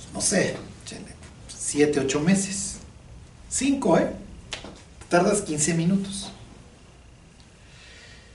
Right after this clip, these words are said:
Si lo haces todos los días durante diez años,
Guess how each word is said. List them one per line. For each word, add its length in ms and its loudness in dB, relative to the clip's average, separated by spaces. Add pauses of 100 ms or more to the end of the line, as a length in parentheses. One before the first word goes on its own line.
Si 200 2
lo 140 8
haces 340 4
todos 280 6
los 220 2
días 360 2
durante 380 0
diez 280 2
años, 560 -4